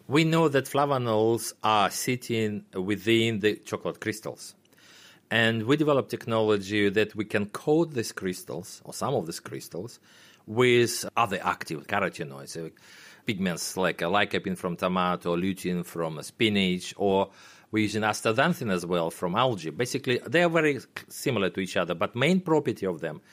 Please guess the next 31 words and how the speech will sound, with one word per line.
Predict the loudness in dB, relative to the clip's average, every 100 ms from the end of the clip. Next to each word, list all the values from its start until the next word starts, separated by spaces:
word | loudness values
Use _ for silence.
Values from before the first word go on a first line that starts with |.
| -20 -20 -2
they're | 0
not | 2
just | 2 0 2
able | 2 4 4 4 0 _ _ _ -6
to | -6
coat | 0 2 4 4
the | 0
chocolate | -2 -2 -2 -2
crystals, | -4 -2 -4 -6 -8 -20 -14 -4
but | -2
they | 0
have | 0 -2 0
acid | -2 -2 -4
resistance. | -4 -6 -10 -14 -16 -20 _ _ _ -16 -8
It | -6
means | -2 -2 -2 2
this | 2 2
is | 0
what | 0 0
gives | 0 2 4
us, | 2 -2 _ -20 -20
use | -8 0 2 2
them | 0 0
as | -2
a |
protector | 0 -2 0 -2 -2 -2
of | -2 2
flavonols | 2 4 2 0 -4 -6 -6
during | -4 -4
digestion | -4 -4 -4 -6 -10 -14
process. | -14 -14 -16 -18